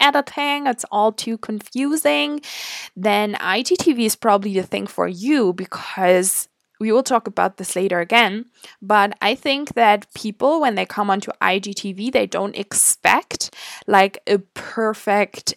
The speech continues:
edited, like, an amazing, entertaining, beautiful video like they might expect on YouTube.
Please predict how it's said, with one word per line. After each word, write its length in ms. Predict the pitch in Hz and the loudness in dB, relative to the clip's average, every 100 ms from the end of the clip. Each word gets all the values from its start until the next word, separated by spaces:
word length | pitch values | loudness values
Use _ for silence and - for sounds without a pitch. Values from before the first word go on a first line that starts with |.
| _ | _
edited, 840 | - 196 196 - - 196 190 185 180 | -2 0 -2 -2 -2 2 2 2 2
like, 320 | 175 170 - 208 | 0 0 -6 -8
an 120 | 196 | -8
amazing, 920 | - 190 190 190 196 196 190 196 190 180 | -6 -6 -6 -6 -4 -4 -4 -6 -6 -6
entertaining, 1200 | 180 196 180 - - - 190 190 190 190 190 196 - - - - _ _ _ _ _ _ _ - | -6 -6 -6 -6 -10 -10 -8 -6 -2 -2 -2 -6 -12 -20 -20 -20 _ _ _ _ _ _ _ -20
beautiful 720 | 180 180 226 254 - 233 233 | -16 -6 -2 -2 2 8 8
video 560 | 196 226 262 269 254 302 | 6 0 2 6 6 6
like 400 | 349 240 180 190 | 4 4 2 2
they 180 | 190 | 0
might 400 | 196 196 196 185 | 0 0 2 4
expect 580 | 190 208 - - 202 - | 2 -2 -8 -4 -6 -4
on 200 | - 202 | -6 -6
YouTube. 500 | 185 190 - 285 381 | -6 -8 -4 0 0